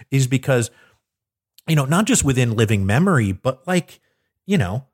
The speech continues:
twenty years ago, we were embroiled in a nonstop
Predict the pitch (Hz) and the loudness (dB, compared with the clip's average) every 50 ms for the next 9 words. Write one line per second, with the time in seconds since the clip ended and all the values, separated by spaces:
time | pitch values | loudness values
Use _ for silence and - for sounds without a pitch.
0 | _ _ _ _ - - - 170 196 214 214 185 139 117 117 123 180 240 240 - | _ _ _ _ -4 -4 -2 0 0 2 2 2 2 2 0 2 2 2 2 2
1 | - - - 73 55 - - - - - _ _ _ _ _ - 113 - 139 143 | 0 0 -2 -6 -10 -10 -12 -16 -18 -20 _ _ _ _ _ -4 -2 0 2 2
2 | 156 165 156 147 127 123 131 127 120 117 117 117 - - _ _ - 131 120 113 | 2 2 2 2 2 2 4 4 4 4 2 0 -2 -6 _ _ -2 0 0 0
3 | 101 110 117 110 139 190 220 151 104 87 85 87 - - - 123 123 120 120 117 | 0 -2 0 0 2 2 2 2 0 -2 -4 -10 -12 -8 -4 -2 -2 0 -2 -4
4 | 113 - 120 117 113 113 107 113 117 120 135 151 143 - - - - 104 87 87 | -4 -4 -2 0 2 2 2 2 2 2 2 2 2 0 0 -2 -2 -2 -4 -2
5 | 87 87 | -4 -6